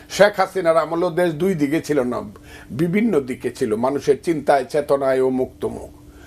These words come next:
কিন্তু এখন just আস্তে আস্তে দুই দিকে নিয়ে যাচ্ছে। কারা? দেশটাকে একটা কনফ্রন্টেশন। সেই কনফ্রন্টেশনটা কি হবে? ওই যে একটি ছেলে যাকে ইউনূস সাহেব জাতিসংঘে বলছে কি মেন্টর নাকি?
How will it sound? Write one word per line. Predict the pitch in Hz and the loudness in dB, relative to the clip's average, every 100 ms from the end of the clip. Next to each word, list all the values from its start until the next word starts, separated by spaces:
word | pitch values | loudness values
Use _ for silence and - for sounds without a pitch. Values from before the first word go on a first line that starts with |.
| - - - - - - - - | -20 -20 -20 -20 -20 -20 -20 2
কিন্তু | 185 190 226 240 - - - - | 2 4 2 0 -2 -14 -10 2
এখন | 202 - 262 254 175 | 2 4 0 -2 2
just | 294 294 - - | 2 2 -4 -4
আস্তে | 202 - 208 | -4 -2 0
আস্তে | 165 - 170 | 0 -2 -4
দুই | 175 196 | -2 -2
দিকে | 170 - 165 | -2 -2 0
নিয়ে | 165 151 | 0 2
যাচ্ছে। | 127 - 139 | -2 -2 -4
কারা? | - 151 185 285 - - - - 117 | 0 0 0 -4 -12 -20 -20 -18 -2
দেশটাকে | 165 185 - 165 170 | 0 2 -2 -4 -4
একটা | - - | -2 -4
কনফ্রন্টেশন। | - 180 175 - 175 160 170 - 135 | 0 -2 -2 -2 -2 0 -2 -2 -4
সেই | 123 156 147 | -2 -2 0
কনফ্রন্টেশনটা | 165 160 135 156 170 - - 175 190 | 0 0 0 -2 -2 -2 -2 -2 -2
কি | - 185 | -4 -6
হবে? | 160 170 - - - - - - | -6 -4 -6 -8 -18 -20 -20 -2
ওই | 160 | 2
যে | 175 185 | 4 4
একটি | 180 - 208 | 2 -2 -2
ছেলে | - 196 160 107 - - - - 135 | 0 0 0 -2 -6 -20 -20 -18 0
যাকে | 160 165 202 180 156 - - - | 4 4 2 0 -2 -2 -16 -2
ইউনূস | 175 185 196 - | 0 2 0 2
সাহেব | 185 170 139 | 2 2 4
জাতিসংঘে | 170 160 175 160 160 170 | 4 2 -2 -2 -2 -2
বলছে | 170 170 151 165 | 2 2 2 -4
কি | 147 165 | -4 -2
মেন্টর | 156 180 185 180 | 0 0 0 0
নাকি? | 165 156 147 220 285 | 0 0 -4 -6 -6